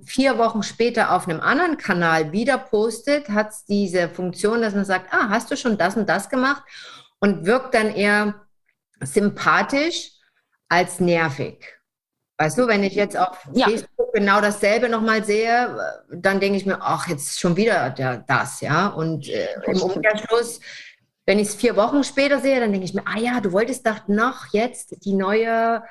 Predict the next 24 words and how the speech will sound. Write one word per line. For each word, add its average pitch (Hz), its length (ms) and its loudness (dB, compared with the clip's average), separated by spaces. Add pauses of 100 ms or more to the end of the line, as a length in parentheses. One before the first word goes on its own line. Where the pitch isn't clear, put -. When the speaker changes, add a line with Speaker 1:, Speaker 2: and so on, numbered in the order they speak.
(800)
Speaker 1:
so 240 100 6
und 262 140 2
so 220 160 2
Methode 196 440 0
ausprobieren. 139 840 -4 (380)
Solltest 208 360 2
du - 40 0
mal 190 200 2
tun“, 185 420 0
ja. 185 240 2
Also 190 200 0
es 175 120 -6
hat 208 120 -2
eher 185 260 2
einen 170 240 -4
Vorteil. 139 480 -4
Das 175 180 -6
war, 180 440 0
Speaker 2:
Ja, 214 140 4
so 196 60 2
ein 185 40 0
Speaker 1:
äh, - 20 0
Speaker 2:
bisschen 196 200 0
diesen 180 300 -2